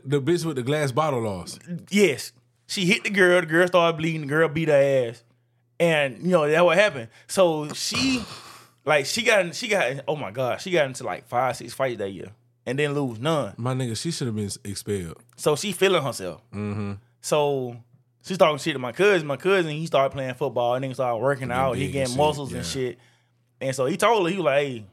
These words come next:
Speaker 2: stop talking to me." 'Cause I think, I think he had, he done fucked. I think
Speaker 1: He
Speaker 2: he,
Speaker 1: fi-, he fucked
Speaker 2: I
Speaker 1: Shorty?
Speaker 2: think he had already fucked Shorty.
Speaker 1: Uh-huh.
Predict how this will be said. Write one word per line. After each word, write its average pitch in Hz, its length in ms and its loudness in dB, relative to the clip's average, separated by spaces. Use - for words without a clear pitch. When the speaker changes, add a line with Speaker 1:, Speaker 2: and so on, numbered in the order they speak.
Speaker 2:
stop 131 240 -2
talking 196 280 4
to 147 60 -8
me." 113 200 -12
'Cause 127 140 0
I 123 40 -2
think, 180 340 -2
I 123 120 -2
think 226 220 -2
he 190 200 -2
had, 135 220 0
he 190 140 -6
done 135 160 -2
fucked. - 520 -2
I 147 100 4
think 196 180 2
Speaker 1:
He 143 60 2
Speaker 2:
he, 208 80 -2
Speaker 1:
fi-, 170 140 2
he 147 60 0
fucked 135 220 -2
Speaker 2:
I - 20 -8
Speaker 1:
Shorty? 165 300 2
Speaker 2:
think 208 140 2
he 220 100 0
had 180 100 6
already 156 260 2
fucked 160 300 2
Shorty. 135 320 -4
Speaker 1:
Uh-huh. 104 300 -4